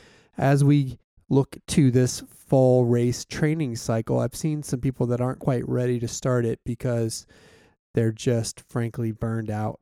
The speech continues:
and they need to, in many cases, reset the system before jumping into training again, because without that reset, it's gonna be very, very difficult to get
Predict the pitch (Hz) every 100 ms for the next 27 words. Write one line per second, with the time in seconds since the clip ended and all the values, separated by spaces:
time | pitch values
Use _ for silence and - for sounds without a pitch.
0 | _ _ _ 165 117 107 107 - - 226
1 | 117 113 117 113 - - 113 110 117 -
2 | _ _ _ - 117 113 110 110 - 165
3 | - 165 123 117 - - 185 - - 147
4 | 143 - 202 - 120 113 110 - - _
5 | _ _ _ 131 - 135 127 120 127 -
6 | 123 117 120 - 139 135 123 117 120 117
7 | 117 131 120 120 123 127 - 120 120 123
8 | - 127 120 117 - 117 117 113 113 113
9 | 113 113 110 117 107 - 113 - - _
10 | - - _ - - 117 - -